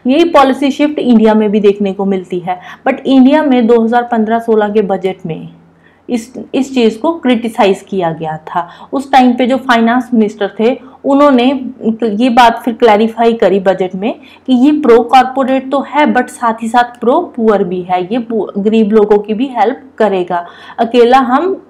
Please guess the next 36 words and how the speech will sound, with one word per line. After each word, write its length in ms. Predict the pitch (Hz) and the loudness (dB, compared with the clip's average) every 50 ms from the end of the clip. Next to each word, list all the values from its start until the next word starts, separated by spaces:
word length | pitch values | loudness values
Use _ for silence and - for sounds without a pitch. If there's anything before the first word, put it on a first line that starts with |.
| - - | -14 -8
अ, 120 | - 220 | -6 -6
corporate 640 | 220 220 233 226 226 226 - 247 240 233 247 240 240 | -2 2 2 2 2 2 0 0 2 2 0 0 -2
ही 180 | - 262 277 311 | -2 -2 0 0
नहीं 120 | 330 330 | 0 0
लेकर 400 | 311 262 226 202 - - 190 185 | 2 2 0 0 0 -2 -4 -2
आएंगे, 380 | 185 185 185 185 185 202 262 320 | -2 -4 -6 -8 -8 -8 -8 -6
capitalism 760 | 311 - 240 - - 208 226 220 220 220 214 208 226 214 208 | 0 2 0 0 0 -2 -4 -2 -2 -2 -2 0 0 0 0
ला 200 | 208 202 208 220 | 0 0 0 0
रहे 280 | 226 226 196 185 190 | -2 -4 -6 -8 -10
हैं, 140 | 196 214 269 | -8 -6 -4
but 220 | 285 254 262 254 262 | -2 -2 -4 -4 -8
state 380 | - - - 220 220 208 - | -6 -4 -2 -2 -2 -2 -6
का 120 | - 220 - - | -8 -10 -8 -8
involvement 680 | 208 214 208 196 196 196 190 190 190 190 190 190 - | -6 -6 -4 -2 -2 -2 -2 -4 -6 -8 -10 -10 -8
भी 120 | 180 202 | -6 -6
साथ 320 | 202 - 202 185 190 185 - | -4 -4 -4 -6 -4 -4 -4
में 200 | 240 311 349 - - - - - - - 196 | -4 -4 -6 -8 -12 -20 -20 -20 -14 -4 -2
रहेगा। 480 | 214 214 180 196 175 165 160 165 - - - - - - - | -2 0 0 -2 -4 -6 -6 -10 -14 -14 -18 -20 -20 -10 -4
तो 60 | 311 | -2
basically 600 | 262 320 302 294 320 330 349 349 349 370 359 311 - - - _ _ 226 269 | 0 0 0 0 0 0 2 2 2 2 0 -2 -4 -8 -16 _ _ 0 2
over 140 | 277 294 302 | 2 4 4
the 100 | 294 302 | 4 4
time 240 | 294 294 294 302 294 | 2 2 0 0 -2
experts 560 | 277 285 - - - - 277 285 285 277 - | -2 -4 -6 -4 0 2 4 4 2 2 0
क्या 140 | - 285 262 | 0 2 2
बोलते 340 | 226 226 220 220 220 220 220 | 4 2 2 2 0 -2 -4
हैं, 220 | 196 214 233 277 | -4 -4 -6 -6
experts 560 | 330 311 - - - - - 247 240 240 240 | -6 -6 -8 -10 -12 -6 -4 -2 -2 -2 -4
का 100 | - 285 | -4 -4
ये 140 | 277 247 247 | -2 -2 0
बोलना 300 | 220 220 226 214 202 196 | 0 2 2 2 0 -2
है 120 | 196 208 | -4 -4
कि 80 | 220 - | -6 -6
जो 120 | 254 302 | -6 -6
कैपिटलिज्म 880 | 302 302 - 240 226 - 226 - 285 269 254 240 233 214 220 214 214 196 | -2 0 2 0 2 0 0 -2 0 2 2 2 2 2 0 0 -2 -2
है 400 | - 170 143 131 - - _ | -4 -6 -6 -6 -8 -14 _